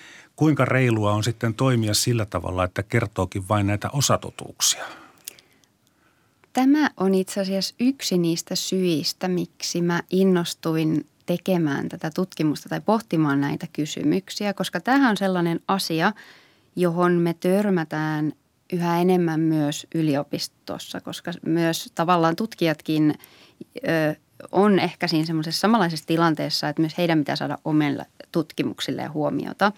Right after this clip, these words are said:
Speaker 2: Ja meidänhän työtä, mut sekin on niin, että sitä ei varsinaisesti valvota, mut meidän työtä säätelee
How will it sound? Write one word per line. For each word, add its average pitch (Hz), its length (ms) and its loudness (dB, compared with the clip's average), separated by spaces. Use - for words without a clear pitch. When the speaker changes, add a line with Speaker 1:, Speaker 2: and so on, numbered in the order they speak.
Speaker 2:
Ja 170 280 0
meidänhän 185 680 2
työtä, 190 420 0
mut 180 120 -6
sekin 196 300 2
on 170 80 2
niin, 170 160 2
että 156 120 -4
sitä 170 180 -2
ei 165 120 0
varsinaisesti 180 640 0
valvota, 165 420 -2
mut 214 160 0
meidän 175 260 2
työtä 202 360 -2
säätelee 160 640 -2